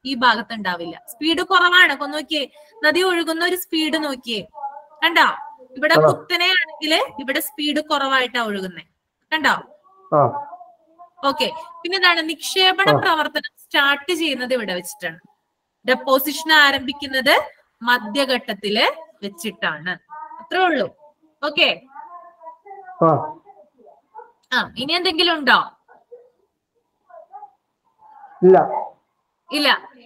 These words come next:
Speaker 1: ഇനി നോക്കിയതേ, ഒരു മൂന്ന് ഇതും കൂടി പഠിക്കുമ്പോൾ നിങ്ങൾക്ക് clear ആവും, പിന്നെ ഒരു ഡൗട്ടും ഉണ്ടാവൂല ട്ടോ. നോക്കിക്കോ, ഉപരിഘട്ടം കൊടുത്തിട്ടുണ്ട്, മധ്യഘട്ടം കൊടുത്തിട്ടുണ്ട്,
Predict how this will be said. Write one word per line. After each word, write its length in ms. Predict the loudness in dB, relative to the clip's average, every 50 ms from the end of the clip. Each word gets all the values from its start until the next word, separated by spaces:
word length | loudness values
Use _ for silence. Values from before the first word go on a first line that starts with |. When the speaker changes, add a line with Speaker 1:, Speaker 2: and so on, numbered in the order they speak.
| -12 -10
Speaker 1:
ഇനി 140 | -6 -4 -2
നോക്കിയതേ, 600 | 2 2 2 2 0 0 2 4 6 6 6 4
ഒരു 160 | 4 0 -4
മൂന്ന് 380 | -4 -4 -6 -6 -4 -4 -6 -6
ഇതും 240 | -6 -4 -6 -2 -2
കൂടി 320 | 0 2 2 2 2 2 -2 2 2
പഠിക്കുമ്പോൾ 480 | 2 2 0 -6 -10 -10 -6 -4 -4
നിങ്ങൾക്ക് 280 | -4 -4 -6 -8 -10 -12 -6 -4
clear 360 | -2 -2 0 2 2 4 2
ആവും, 180 | 2 0 0
പിന്നെ 180 | -6 -8 -6 -4
ഒരു 100 | -6 -2
ഡൗട്ടും 420 | 0 0 0 0 -2 -4 -6 -6
ഉണ്ടാവൂല 500 | -4 -2 -2 -2 -2 -2 -4 -4 -2 -4
ട്ടോ. 180 | -2 0 -2 -2 -2 -4 _ _ _ _ _ _ _ _ -14
നോക്കിക്കോ, 500 | -12 -10 -10 -10 -8 -8 -8 -8 -12 _ _ _ _ _ _ _ _ _ _ -10
ഉപരിഘട്ടം 640 | -8 -2 0 2 2 2 2 2 2 2 0 0 0
കൊടുത്തിട്ടുണ്ട്, 600 | -2 -4 -4 -6 -6 -6 -6 -6 0 2 0 2
മധ്യഘട്ടം 680 | 2 2 0 0 0 -2 0 2 2 2 0 -2 -2
കൊടുത്തിട്ടുണ്ട്, 540 | -2 -4 -4 -4 -8 -8 -8 -8 -4 -2 -2